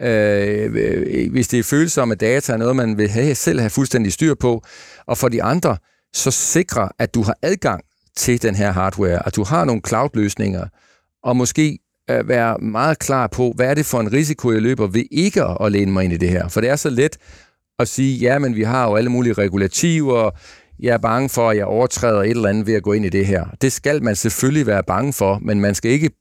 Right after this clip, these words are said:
vælge det til at sige, "Nå, så gør vi ikke noget." Man skal vælge det til at sige, "Sådan her håndterer vi det regulatoriske, og så er det ellers fuld steam ahead."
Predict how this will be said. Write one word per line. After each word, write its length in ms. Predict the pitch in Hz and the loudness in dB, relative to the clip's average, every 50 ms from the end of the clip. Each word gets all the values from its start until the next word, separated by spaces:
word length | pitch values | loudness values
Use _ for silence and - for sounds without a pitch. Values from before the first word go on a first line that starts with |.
| _ - - 107 | _ -16 -6 -2
vælge 220 | 104 107 120 139 120 | 0 0 2 0 0
det 220 | - 123 127 127 | 2 2 0 2
til 140 | - - 131 | 2 0 0
at 100 | 110 95 | 0 0
sige, 240 | - - 113 117 117 | 0 0 0 2 2
"Nå, 200 | 107 107 113 113 | 2 2 0 0
så 140 | - 123 | -2 -4
gør 180 | 110 - 113 113 | 0 0 0 2
vi 120 | 107 107 | 0 0
ikke 160 | 123 147 - - | -2 -2 -2 -2
noget." 220 | 92 85 87 90 - - | -2 -2 -2 -6 -8 -6
Man 100 | - 110 | -4 -4
skal 160 | 107 - 120 117 | -2 -2 0 0
vælge 180 | 131 151 160 | 2 2 0
det 100 | 147 120 | 0 0
til 80 | 110 131 | 0 -2
at 80 | 120 | -2
sige, 260 | - - 123 127 127 117 _ _ _ _ | 0 0 0 0 0 -2 _ _ _ _
"Sådan 360 | - - - - 151 160 180 170 | -10 -8 -2 0 0 2 2 2
her 180 | 156 139 123 | 2 2 2
håndterer 420 | 110 107 104 98 - - 143 131 113 | 0 0 -2 -4 -2 0 0 2 2
vi 200 | 98 101 92 82 - - - _ _ - - - - | 2 0 -2 -2 -6 -14 -20 _ _ -20 -18 -8 -4
det 100 | 101 92 | -2 0
regulatoriske, 840 | 95 92 90 92 95 90 - - 170 180 170 143 - - 131 117 101 - _ _ _ _ _ _ - | 2 2 2 0 0 -2 -2 -2 0 0 0 0 0 -2 -2 -4 -4 -6 _ _ _ _ _ _ -6
og 100 | 117 104 | -4 -2
så 120 | - 131 | 0 0
er 80 | 131 123 | 2 2
det 100 | 120 120 | 2 2
ellers 240 | 123 113 98 - | 0 0 -2 -2
fuld 180 | - - 135 139 | 0 0 0 0
steam 340 | 131 - - 110 110 113 110 | 0 0 0 0 2 2 2
ahead." 200 | 92 90 90 | 0 0 -2